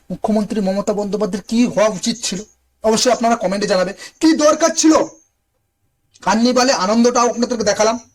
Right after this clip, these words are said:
মুখ্যমন্ত্রী মমতা বন্দ্যোপাধ্যায় সুন্দরভাবে নাচা-, নাচাগানা করছে। কাগা অঙ্কুশ হাজরা, যিনি ওই ব্যাটিং অ্যাপে, তার সঙ্গে বেশ বিন্দাস নাচানাচি করছে। আজকে উত্তরবঙ্গের মানুষের কি অবস্থা?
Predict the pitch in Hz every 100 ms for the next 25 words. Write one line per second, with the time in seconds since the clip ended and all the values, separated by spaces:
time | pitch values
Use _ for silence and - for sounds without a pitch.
0 | - 202 226 226 233 226 226 233 233 247
1 | 247 - - 220 226 269 247 247 226 220
2 | 220 208 202 220 220 220 - 233 226 240
3 | 285 - - - - 269 247 339 - 220
4 | 214 214 - _ _ _ 156 233 247 240
5 | 180 226 240 247 220 226 185 135 - _
6 | _ _ _ _ _ _ _ - 185 208
7 | 208 202 240 - - - 156 - 208 196
8 | 233 - 180 190 185 175 151 147 - -
9 | _ _ _ _ _ _ _ - 185 -
10 | 208 - 220 190 202 208 214 190 - 285
11 | 202 -